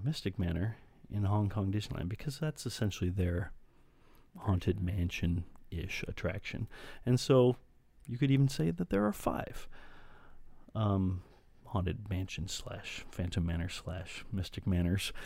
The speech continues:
Speaker 1: <laughs> around the world, and they're all in five different lands. What lands are those?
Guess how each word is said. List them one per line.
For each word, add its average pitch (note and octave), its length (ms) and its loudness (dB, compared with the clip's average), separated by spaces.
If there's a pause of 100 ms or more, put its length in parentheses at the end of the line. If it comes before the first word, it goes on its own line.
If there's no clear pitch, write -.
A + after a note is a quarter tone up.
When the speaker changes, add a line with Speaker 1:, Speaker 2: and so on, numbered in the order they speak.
(120)
Speaker 1:
<laughs> - 280 -12
around G2+ 280 8
the F#2+ 80 8
world, F#2 400 4 (100)
and A#2 260 6
they're A2+ 240 10
all A#2 180 10
in G#2+ 140 8
five B2 760 6
different A#2+ 340 8
lands. C3 520 -2 (840)
What G2 220 -2
lands B2 340 2
are D3+ 140 -2
those? - 400 -10